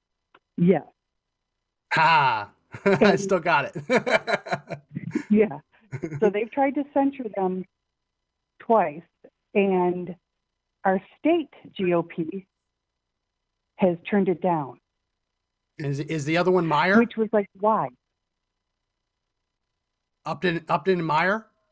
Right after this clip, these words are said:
Speaker 1: Yes.
Speaker 2: Are those the two? Yeah, there we go. Yeah, Meyer, Meyer's terrible. Meyer, uh, Meyer replaced that other guy who was libertarian, left the party. He's just as bad. So they tried, they tried to censure them twice, and it didn't work?
Speaker 1: No.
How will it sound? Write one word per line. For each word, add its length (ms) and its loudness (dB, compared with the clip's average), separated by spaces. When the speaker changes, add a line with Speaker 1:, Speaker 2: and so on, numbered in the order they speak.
Speaker 1:
Yes. 280 2
Speaker 2:
Are 60 -6
those 180 -4
the 80 -8
two? 220 -6
Yeah, 320 -2
there 100 -4
we 100 -8
go. 160 -10
Yeah, 140 -2
Meyer, 300 2
Meyer's 280 2
terrible. 400 -2
Meyer, 420 4
uh, 240 6
Meyer 220 4
replaced 380 -2
that 260 0
other 200 -2
guy 240 -4
who 100 -10
was 200 -10
libertarian, 600 -6
left 160 -6
the 80 -10
party. 400 -2
He's 200 -4
just 220 -2
as 60 -12
bad. 280 -6
So 140 0
they 120 2
tried, 300 2
they 120 0
tried 260 2
to 80 -4
censure 320 -2
them 160 -4
twice, 560 -2
and 100 -6
it 80 -8
didn't 180 -6
work? 320 -4
Speaker 1:
No. 480 2